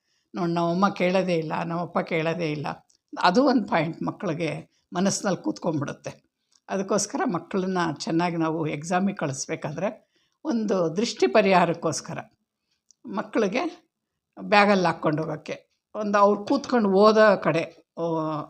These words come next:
ಒಂದು ಸ್ಫಟಿಕ ಅಂತ ಸಿಗುತ್ತೆ ನೋಡ್ರಿ, ಇದು ಸ್ಫಟಿಕ. ಈ ಸ್ಫಟಿಕನ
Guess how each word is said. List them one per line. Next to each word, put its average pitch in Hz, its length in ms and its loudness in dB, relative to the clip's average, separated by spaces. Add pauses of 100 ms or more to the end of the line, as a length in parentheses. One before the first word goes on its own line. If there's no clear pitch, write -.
(840)
ಒಂದು 202 560 0
ಸ್ಫಟಿಕ - 540 2
ಅಂತ 196 180 4
ಸಿಗುತ್ತೆ - 640 -6 (1900)
ನೋಡ್ರಿ, 175 220 -4
ಇದು 170 140 -2
ಸ್ಫಟಿಕ. 196 500 0 (840)
ಈ - 20 -8
ಸ್ಫಟಿಕನ 269 640 4